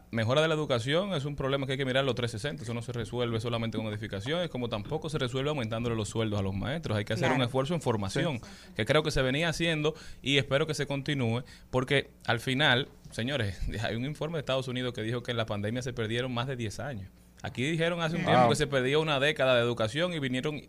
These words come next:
Speaker 1: eh, instituciones hasta con respeto a refutarla. Pero lo que no se mide no se mejora. Los gringos
Speaker 3: Sí,
Speaker 1: enfre-,
Speaker 3: sí,
Speaker 1: están
Speaker 3: sí.
Speaker 1: enfrentando una realidad dura. ¿Y qué será de nosotros?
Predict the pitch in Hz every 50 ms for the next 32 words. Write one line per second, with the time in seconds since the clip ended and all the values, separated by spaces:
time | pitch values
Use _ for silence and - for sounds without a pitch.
0 | - - - - - - - - 151 143 143 180 139 131 - - 160 190 214 214
1 | 208 202 196 190 185 170 160 - - - 175 185 165 127 127 123 120 123 120 120
2 | 123 110 - 127 123 120 110 107 101 - - - - - - - - - 104 123
3 | 131 139 135 135 131 135 127 139 139 180 165 175 180 175 156 131 120 131 120 110
4 | 110 120 143 139 120 110 104 101 110 113 127 147 156 160 165 156 156 143 110 107
5 | - 127 139 151 160 165 165 139 127 127 147 165 160 151 151 147 143 139 147 147
6 | 131 120 131 151 196 - - - 110 - 143 135 151 147 147 139 123 113 107 -
7 | 98 92 - 92 95